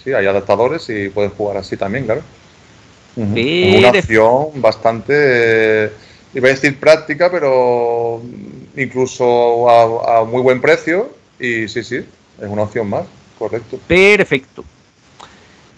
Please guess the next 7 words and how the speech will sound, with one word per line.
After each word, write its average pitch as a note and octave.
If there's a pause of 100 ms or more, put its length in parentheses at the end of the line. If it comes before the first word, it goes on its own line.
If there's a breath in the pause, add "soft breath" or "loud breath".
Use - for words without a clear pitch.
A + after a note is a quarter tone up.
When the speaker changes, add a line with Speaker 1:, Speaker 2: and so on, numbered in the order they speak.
(200)
Speaker 2:
Bueno. G3+
Speaker 3:
añadiría F3+
también E3+ (360)
otra D3
opción D#3
que C3
yo, D3+